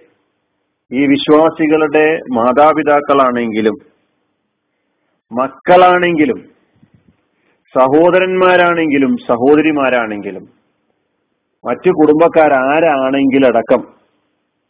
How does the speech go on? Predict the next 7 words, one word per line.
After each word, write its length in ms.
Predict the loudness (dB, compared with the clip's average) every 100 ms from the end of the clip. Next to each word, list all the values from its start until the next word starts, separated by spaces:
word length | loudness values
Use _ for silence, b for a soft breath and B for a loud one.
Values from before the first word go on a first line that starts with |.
| _ _ _ _ _ _ _ _ -8
അല്ലാഹുവിനോടും 1040 | -4 2 2 2 0 0 0 -2 -2 -6 -8 -18 _ _ _
അല്ലാഹുവിന്റെ 920 | -6 -2 -2 0 -2 -2 -2 -2 0 -2
ദൂതനോടും 760 | -2 0 2 2 0 -4 -4 -4
വിരോധം 500 | -2 2 4 2 0
വെച്ച് 200 | -4 -2
പുലർത്തുന്നവരാണെങ്കിൽ 1040 | -2 -2 -2 -4 -2 -4 -6 -12 -8 -4 -2 -4 -12 _ _ _ _ _ _ _ _ _ _ _ _ _ _ _ _ -14
അവരുമായി 840 | -6 0 2 2 2 0 0 0